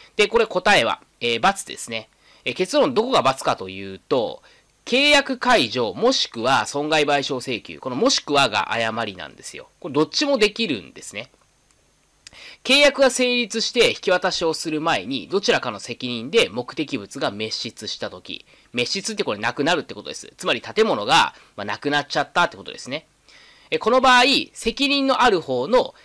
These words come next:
債務不履行として扱われます。え、今回はAの過失により、売り主Aの過失により建物が滅失してしまったんですよね。これ例えば、えー、タバコの不始末とか、売り主がタバコの不始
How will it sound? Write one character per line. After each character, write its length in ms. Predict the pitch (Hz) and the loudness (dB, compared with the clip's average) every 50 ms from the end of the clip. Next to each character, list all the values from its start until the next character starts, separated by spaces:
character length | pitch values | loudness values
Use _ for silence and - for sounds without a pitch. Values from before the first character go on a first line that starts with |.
| _ _ _ _ | _ _ _ _
債 260 | - - 160 156 147 | -8 -2 2 2 2
務 120 | 131 113 101 | 2 0 -4
不 120 | - 123 | -6 -4
履 120 | 131 135 | -4 -4
行 160 | 127 - 110 - | -4 -6 -8 -10
と 80 | 107 | -8
し 120 | - - - | -8 -2 0
て 180 | 226 - - - | 0 0 0 -2
扱 320 | 123 127 - - - 120 | -4 -6 -6 -4 -2 -2
わ 80 | 110 107 | -2 -2
れ 100 | 101 - | -2 -6
ま 120 | 98 98 | -8 -10
す。 180 | - 95 - - _ _ _ _ _ - - _ - | -12 -14 -18 -18 _ _ _ _ _ -20 -16 _ -4
え、 80 | 165 | -2
今 260 | - - 311 320 294 - | 2 4 4 4 4 2
回 220 | 185 135 113 110 | 2 0 2 2
は 340 | 131 147 139 117 87 - - _ _ _ _ - | 2 4 4 2 0 -2 -8 _ _ _ _ 2
A 180 | 294 320 320 | 4 4 4
の 80 | 262 170 | 2 0
過 180 | - - - | -2 -4 -4
失 300 | 156 151 - - - 185 | -6 -6 -8 -10 -10 -8
に 140 | 185 180 180 | -6 -4 -4
よ 120 | 175 180 196 | -4 -2 -2
り、 240 | 247 240 - - _ _ | -2 -2 -2 -4 _ _
売 100 | - 226 | -2 0
り 100 | 277 285 | 0 2
主 220 | 302 233 - - - | 2 0 -2 -4 -2
A 160 | - 233 240 | 2 2 2
の 100 | 220 185 | 2 0
過 160 | - - 175 165 | -2 -6 -8 -10
失 220 | - - - 165 | -12 -12 -10 -8
に 80 | 175 170 | -6 -6
よ 100 | 180 202 | -4 -2
り 140 | 247 247 | -2 -4
建 240 | - - 147 143 180 | -4 -4 -4 -4 -2
物 140 | 147 117 107 | -2 -2 -4
が 80 | 95 95 | -6 -6
滅 180 | 104 117 123 | -4 -4 -4
失 320 | 120 - 147 131 - 139 127 | -4 -4 -6 -8 -8 -8 -6
し 60 | - | -6
て 60 | 135 | -4
し 120 | - - | -4 -4
ま 80 | 120 117 | -6 -6
っ 80 | 113 _ | -6 _
た 120 | - 107 | -8 -8
ん 60 | - | -8
で 60 | - | -10
す 100 | - - | -16 -16
よ 80 | - 90 | -12 -8
ね。 200 | 113 151 160 - _ _ _ _ | -8 -8 -8 -8 _ _ _ _
こ 100 | - 226 | -4 -4
れ 60 | 226 | -2
例 300 | - 175 202 202 294 294 | 0 0 2 4 4 4
え 40 | 196 | 6
ば、 300 | 147 165 170 131 87 73 - - - - | 6 4 4 4 2 -2 -8 -18 -16 -6
え 220 | - 127 123 120 123 | -2 0 0 2 0
ー、 40 | 120 | 0
タ 120 | - 175 | 2 2
バ 100 | 185 185 | 2 2
コ 100 | 185 226 | 4 4
の 120 | 233 214 | 2 2
不 100 | 165 175 | 2 0
始 100 | - - | -2 0
末 120 | 185 180 - - - | 0 0 -2 -2 -6
と 80 | 95 | -10
か、 220 | - - 160 - - | -8 -10 -10 -10 -8
売 80 | - 139 | -6 -4
り 100 | 170 170 | -2 -2
主 220 | 151 131 - - | -2 -2 -2 -2
が 120 | 143 160 151 | -2 -2 -2
タ 100 | 147 143 | -2 -2
バ 100 | 151 151 | -2 -2
コ 80 | 156 165 | -2 -4
の 80 | 165 | -6
不 120 | 151 - - | -6 -6 -6
始 120 | - 190 | -4 -2